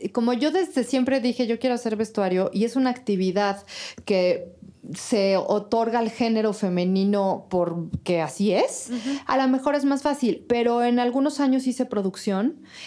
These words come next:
Speaker 1: y ahí sí me enfrenté a, a, a de verdad tener que levantar la voz,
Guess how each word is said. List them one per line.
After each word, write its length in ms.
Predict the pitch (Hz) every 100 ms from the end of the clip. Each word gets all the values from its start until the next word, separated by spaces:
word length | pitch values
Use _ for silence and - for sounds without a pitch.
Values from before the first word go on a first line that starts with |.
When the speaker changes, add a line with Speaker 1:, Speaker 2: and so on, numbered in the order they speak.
| -
Speaker 1:
y 120 | 226 233
ahí 180 | 240
sí 240 | 262 - 233
me 100 | 226
enfrenté 800 | 214 196 175 - 175 185 214 -
a, 240 | 190 190 - -
a, 260 | 196 190
a 60 | 196
de 100 | 202
verdad 380 | 208 208 233 240
tener 400 | 247 226 220 220
que 300 | 240 220 180
levantar 760 | 170 - 175 190 196 190 220
la 100 | 214
voz, 420 | 185 214 226 226